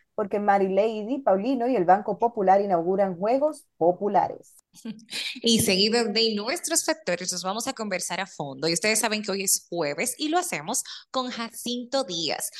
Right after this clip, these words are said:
Speaker 2: con quien estaremos hablando acerca de esta subida de tipos de interés de la fed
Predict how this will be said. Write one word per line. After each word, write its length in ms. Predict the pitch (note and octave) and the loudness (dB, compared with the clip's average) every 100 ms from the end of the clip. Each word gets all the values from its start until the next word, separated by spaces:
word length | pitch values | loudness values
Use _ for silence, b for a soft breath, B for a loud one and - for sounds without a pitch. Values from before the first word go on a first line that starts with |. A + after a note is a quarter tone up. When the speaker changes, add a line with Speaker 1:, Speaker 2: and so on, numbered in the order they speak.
| B - | B -8
Speaker 2:
con 140 | G#3 | -4
quien 120 | F#3+ | -2
estaremos 500 | G3 G#3 G3 A3+ B3+ | -2 -2 -2 -2 -2
hablando 600 | G3+ E3 D3+ D3+ E3+ G#3 G3+ B - | -4 -6 -4 -4 -2 -2 -4 B -16
acerca 440 | - - A3 - D#4+ | -8 -6 -4 -2 0
de 380 | B3+ A#3 G3+ A3+ | 2 2 0 -4
esta 200 | - F4 | -2 -2
subida 460 | D#4 G#3 F3 F3 | -2 -2 -2 -2
de 120 | D#3+ | -2
tipos 460 | D#3+ F#3+ F#3 G#3 - | -6 -10 -4 -4 -2
de 140 | F3+ - | -6 -6
interés 680 | G3 F#3 F3 E3 D#3+ D#3 | -8 -8 -6 -2 -2 -4
de 120 | - D#3 | -2 -2
la 120 | D#3+ | -2
fed 240 | - D#3+ | 0 -2